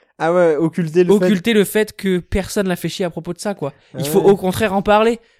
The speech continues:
Speaker 2: Mais si tu le mets pas dans le film, ça veut dire quoi ? Ça veut dire que tout le monde est gentil ? Qu'est-ce que tu racontes ? Tu vois ?
Speaker 1: J'ai pas, j'ai pas vu le film, qu'est-ce que tu veux que je le défende ?
Speaker 2: Oui, mais tu vois qu-, à quel point ça peut être bizarre.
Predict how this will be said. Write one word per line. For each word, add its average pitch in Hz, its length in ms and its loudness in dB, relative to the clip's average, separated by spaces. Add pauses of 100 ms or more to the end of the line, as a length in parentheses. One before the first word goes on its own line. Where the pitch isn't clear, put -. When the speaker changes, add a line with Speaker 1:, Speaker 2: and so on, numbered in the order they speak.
Speaker 2:
Mais 165 80 -2
si 175 160 -6
tu 202 100 -2
le 190 60 -2
mets 185 140 0
pas 220 140 -2
dans 202 100 0
le 185 40 -4
film, 233 240 -8
ça 202 100 -4
veut 170 60 -6
dire 175 160 -8
quoi ? 214 100 -6
Ça 175 120 -8
veut 160 40 -10
dire 180 120 -12
que - 100 -20
tout 202 60 -12
le 202 80 -8
monde 202 120 -6
est 202 40 -4
gentil ? 202 380 -8 (760)
Qu'est-ce 208 160 -8
que - 60 -18
tu 226 40 -2
racontes ? 220 560 -6 (460)
Tu 180 80 -4
vois ? 240 160 -2 (220)
Speaker 1:
J'ai - 140 -20
pas, 190 140 -6
j'ai 180 140 -10
pas 240 120 2
vu 269 120 0
le 381 80 -2
film, 370 240 -2
qu'est-ce 214 180 -2
que - 60 -8
tu 262 60 -2
veux 277 60 0
que 254 60 0
je 262 60 0
le 277 80 4
défende ? 320 220 4
Speaker 2:
Oui, 320 140 6
mais 208 100 2
tu 202 140 -2
vois 233 160 2
qu-, - 180 -16
à 175 100 -2
quel 180 160 -6
point 196 100 -6
ça 190 140 -8
peut 190 120 -2
être 175 100 -4
bizarre. - 420 -8